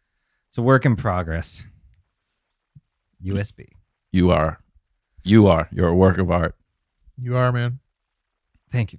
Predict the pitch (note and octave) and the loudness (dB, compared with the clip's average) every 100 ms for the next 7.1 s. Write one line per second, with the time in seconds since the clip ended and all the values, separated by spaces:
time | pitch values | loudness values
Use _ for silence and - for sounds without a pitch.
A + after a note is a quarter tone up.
0 | _ G#2 - - - G2 - E2+ F#2+ F2 | _ -20 -20 -14 -10 -10 -10 -12 -14 -14
1 | - - - - - _ _ _ _ _ | -20 -18 -8 -6 -6 _ _ _ _ _
2 | - D#3 E3+ E3 E3 E3 E3 D#3 _ _ | 0 4 6 6 4 0 -4 -10 _ _
3 | _ F#3+ G3 B3+ A3+ G#3 G3 F#3+ - A#3 | _ -6 2 4 4 4 0 -8 -2 4
4 | A3 A3 A3 G#3 F#3+ G3+ G3+ - A3 A3+ | 6 6 4 2 0 -2 -2 2 4 6
5 | G#3+ G3+ G3+ F#3+ F#3+ G3 F#3 F3+ E3+ D3+ | 6 6 4 4 4 4 4 0 -4 -8
6 | _ _ - C4 - A3+ G3 F#3 F#3+ - | _ _ -20 -20 -20 -18 -18 -18 -20 -20